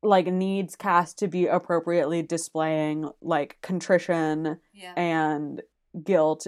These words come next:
Speaker 1: and shame,
Speaker 2: Yeah.
Speaker 1: which Cass is not doing, and that's, like, the source of their argument when they're playing Sorry.
Speaker 2: Yeah, I think that's, that's a very good point.
Speaker 1: And,
Speaker 2: Like
Speaker 1: like, it's not enough for him that Cass, like,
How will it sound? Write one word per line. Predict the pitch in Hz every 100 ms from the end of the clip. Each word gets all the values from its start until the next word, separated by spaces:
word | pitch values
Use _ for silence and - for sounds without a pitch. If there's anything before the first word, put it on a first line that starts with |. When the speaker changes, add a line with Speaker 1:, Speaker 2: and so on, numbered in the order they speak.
| -
Speaker 1:
and | 175 165
shame, | - 175 156 156 180 247 247
Speaker 2:
Yeah. | 208 196 175
Speaker 1:
which | 185 185
Cass | - 175 180
is | 180
not | 170 151
doing, | 151 170 151 123 139 165
and | 190 185
that's, | 156 151
like, | 165
the | 156
source | 160 156 160
of |
their | 156 151
argument | 151 160 147 143 147 143 -
when | - 170 156
they're | 151
playing | 156 143 147
Sorry. | 143 127 147 196 233 247
Speaker 2:
Yeah, | 190 - _ -
I | -
think | 330 359
that's, | 381 359 - - _ _ _ _ _
that's | 247 - - _ _ _
a |
very | 214 220 302
good | 214 185
point. | 226 208 -
Speaker 1:
And, | 202
Speaker 2:
Like | 196 190
Speaker 1:
like, |
it's | 190
not | 190 175
enough | 190 175 175 -
for | 185
him | 170 170 165
that | 165 -
Cass, | 160 151 151 165
like, | 143 127